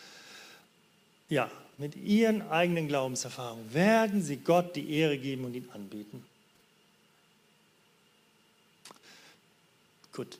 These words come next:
die nächste Folie überspringen wir mal und gehen auf Offenbarung. Ja, du bist da schon, du bist wirklich besser als, ja. Ähm,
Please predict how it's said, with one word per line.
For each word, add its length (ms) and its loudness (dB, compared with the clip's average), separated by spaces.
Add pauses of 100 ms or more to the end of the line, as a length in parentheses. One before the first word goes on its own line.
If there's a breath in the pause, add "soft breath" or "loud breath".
die 80 -8
nächste 300 -6
Folie 300 -4
überspringen 580 0
wir 60 4
mal 140 6
und 120 2
gehen 180 2
auf 100 0
Offenbarung. 760 4
Ja, 100 0
du 120 -6
bist 240 -6
da 60 0
schon, 220 -6
du 40 -6
bist 220 -8
wirklich 280 -4 (540)
besser 260 2
als, 260 -6 (240)
ja. 160 -8 (1200 loud breath)
Ähm, 640 8